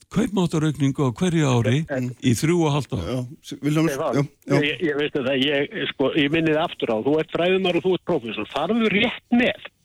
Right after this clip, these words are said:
Speaker 2: í grundvallaratriði þetta.
Speaker 1: Hvað er rangt í þessu?
Speaker 2: Ég, ég skal bara taka
Speaker 3: Já,
Speaker 2: einfalt
Speaker 3: já.
Speaker 2: dæmi hvað er rangt. Það er í fyrsta lagi að kjarasamningur Starfsgreinasambands Íslands, kauptaktarnir, hækka um ellefu komma tuttugu og átta,
Speaker 1: Já, ég veit það.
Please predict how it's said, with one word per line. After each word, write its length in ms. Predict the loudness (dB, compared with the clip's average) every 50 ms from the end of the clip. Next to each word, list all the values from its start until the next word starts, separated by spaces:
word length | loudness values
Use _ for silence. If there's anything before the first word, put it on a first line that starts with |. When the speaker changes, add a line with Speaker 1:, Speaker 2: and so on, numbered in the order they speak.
| -2
Speaker 2:
í 80 | -2 0
grundvallaratriði 960 | 2 4 4 4 4 2 2 2 2 2 2 0 0 0 2 2 4 4 4 2
þetta. 140 | 2 2
Speaker 1:
Hvað 280 | 4 4 6 6 6 4
er 120 | 4 4
rangt 360 | 4 2 2 2 0 -2 -2 -4
í 120 | -2 0
þessu? 280 | 0 0 0 0 -4 -6 -4
Speaker 2:
Ég, 240 | -4 -2 -2 -2 -2 -2
ég 160 | -2 -2 -2
skal 140 | -2 -4 -4
bara 140 | -4 -4 -4
taka 220 | -2 0 0 0
Speaker 3:
Já, 80 | 2 0
Speaker 2:
einfalt 240 | 0 -2 -2 -4 -2
Speaker 3:
já. 60 | 0
Speaker 2:
dæmi 180 | 0 2 0 0
hvað 200 | 0 0 0 0
er 60 | 0 0
rangt. 260 | -2 -2 -4 -8 _ _ _ _ -20 -20 _ _ _ _
Það 100 | -2 -2
er 60 | 0 0
í 80 | 0
fyrsta 320 | 0 0 0 0 -2 -2 0
lagi 280 | 0 2 2 0 0 -2 _
að 180 | -4 -4 -4 -4 -4
kjarasamningur 880 | -2 -2 0 2 2 2 2 2 0 -2 -2 -2 -2 -2 0 0 -2 0
Starfsgreinasambands 720 | 0 -2 -2 0 0 0 0 0 -2 -2 -4 -4 -2 -2
Íslands, 480 | -2 -2 0 -2 0 0 0 0 -2 -4 -6 -10 _ _ _ _ _ -2
kauptaktarnir, 840 | 0 0 0 -2 -2 -4 -4 -2 -2 -2 -2 0 0 0 0 0 -2 -6 -16 -20 -20 -20 _ -6
hækka 460 | -4 -2 -2 -2 -4 -4 -2 0 0
um 160 | 2 0 0 0
ellefu 520 | -2 -2 -2 _ -2 0 0 2 2 0 -2
komma 320 | -2 -2 -2 0 -2 -2 -2 _ _
tuttugu 240 | -8 -2 0 2 4
og 20 |
átta, 60 | 6 6
Speaker 1:
Já, 20 |
ég 80 | 6 6
veit 200 | 4 2 0 -2
það. 220 | -2 -2 -2